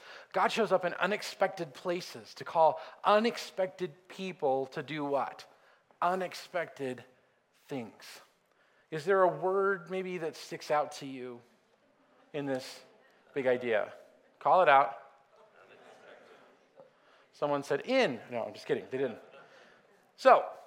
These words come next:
we're, we're now starting the third month of the year. Can you believe that? We're already on month three of twenty nineteen, which means that for most of us, we're about six weeks or so into abandoning the goals that we set on January one, right? So we're about six weeks into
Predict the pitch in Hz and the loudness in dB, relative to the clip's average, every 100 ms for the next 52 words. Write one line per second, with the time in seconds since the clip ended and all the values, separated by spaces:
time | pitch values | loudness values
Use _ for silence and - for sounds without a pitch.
0 | - _ - - - - 202 208 208 214 | -20 _ -20 -20 -16 4 6 8 6 8
1 | 254 233 - 214 220 196 160 - 202 202 | 6 4 4 4 4 0 -2 2 4 4
2 | 151 156 165 165 147 147 113 160 202 180 | 2 2 2 -2 -4 -4 -4 -4 -4 -2
3 | 160 185 196 196 151 160 175 165 139 143 | -4 0 0 4 6 6 4 2 2 2
4 | 160 - 160 160 160 151 - - - - | -2 -4 -12 -10 -8 -10 -16 -20 -16 -10
5 | 165 147 135 - - 104 - - 185 226 | -6 -4 -4 -6 -12 -14 -16 -8 -2 -2
6 | - 202 277 247 196 180 - 160 - 170 | -2 -2 -2 0 -2 -4 -2 -2 -2 -2
7 | 190 254 294 - 165 135 123 127 - - | 2 4 2 0 0 2 2 0 -8 -20
8 | - - 190 208 160 - - 262 - 185 | -18 -2 4 6 6 2 -4 -4 -6 -4
9 | 247 220 - 156 - 160 143 143 147 - | -4 -4 -6 -6 -4 2 6 6 4 -4
10 | - 160 160 180 156 143 175 214 202 185 | -12 -8 -4 2 2 2 2 4 2 0
11 | 160 139 170 175 170 - 139 131 - 135 | -2 -2 2 2 0 -4 -6 -6 -2 -2
12 | 139 131 123 127 123 123 120 131 120 - | -2 -6 -4 -2 0 0 2 0 -2 -4
13 | - 120 143 143 156 156 151 233 226 233 | -6 -2 -2 0 2 2 2 0 0 -2
14 | 165 202 185 - 180 | 0 0 0 0 -2